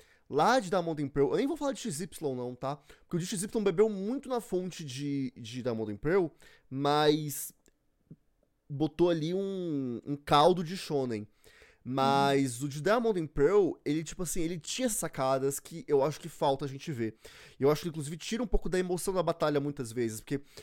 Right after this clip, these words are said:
Speaker 1: não tem aquele momento do Ash sacar,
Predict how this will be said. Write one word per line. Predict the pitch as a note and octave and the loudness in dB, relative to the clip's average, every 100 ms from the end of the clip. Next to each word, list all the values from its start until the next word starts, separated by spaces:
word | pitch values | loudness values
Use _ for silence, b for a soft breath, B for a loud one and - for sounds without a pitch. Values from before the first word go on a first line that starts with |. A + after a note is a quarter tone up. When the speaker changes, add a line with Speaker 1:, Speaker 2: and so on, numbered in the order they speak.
| B - | B -4
Speaker 1:
não | E3 | 0
tem | A3 | 4
aquele | A3+ | 6
momento | F#3 - | 4 0
do | D#3 D#3+ | 2 6
Ash | D#3+ E3 - D#3+ - _ _ _ _ _ _ _ _ | 6 4 -2 -6 -8 _ _ _ _ _ _ _ _
sacar, | - - E3+ - D#3 B2+ | -4 0 0 4 2 2